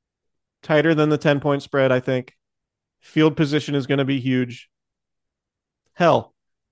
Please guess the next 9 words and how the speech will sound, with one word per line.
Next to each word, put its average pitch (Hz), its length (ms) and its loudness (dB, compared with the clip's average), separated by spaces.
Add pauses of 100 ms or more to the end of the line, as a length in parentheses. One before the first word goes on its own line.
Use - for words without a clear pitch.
(460)
ho-, 196 300 2
being 214 260 2
a 165 60 4
holder, 165 640 2 (880)
field 220 360 2
goals 165 240 4
and 165 80 0
extra 165 260 -2
points - 600 0